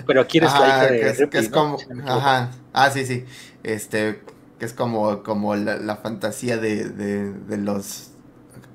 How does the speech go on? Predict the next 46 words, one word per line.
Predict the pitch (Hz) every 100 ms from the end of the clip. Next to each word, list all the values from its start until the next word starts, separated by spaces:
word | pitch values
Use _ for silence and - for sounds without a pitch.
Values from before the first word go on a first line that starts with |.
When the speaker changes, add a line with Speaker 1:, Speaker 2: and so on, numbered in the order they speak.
| -
Speaker 2:
premillennials, | 139 127 123 120 127 127 117 104 104
¿no? | 131 147
Por | 113 104
así | 107
decirlo, | 104 101 104 101 101
¿no? | 117
Pero | 120 110
bueno, | 101 98 - - - - - -
a | 117
lo | 131
que | 160
voy | 165 185 185 -
es | 147 -
que, | 160 143 127 - - - - - - 107
o | 117 120
sea, | 127 120 127
Alien | 143 156
Isolation | 131 123 113 120 123 123
es, | 113 110 -
es | 123 135
un, | 120
es | 117 120
también | 113 110 113
un | 110
juego | 117 110
que | 110
he |
jugado | 113 110 107
porque | 104 -
ta-, | 107 -
o | -
sea, | 120 113
que, | 110 107 104
que | -
se | 101 107
siente | 127 123 131
así | 123 123
porque | 120 120
te | 117 110
sientes | 131 123 127 120
indefenso, | 107 107 104 131 120 110
¿no? | 90 107
Es | 101
básicamente | 113 113 113 113 110 110 113
esconderte | 101 - 104 101 104 - 113
del, | 98 80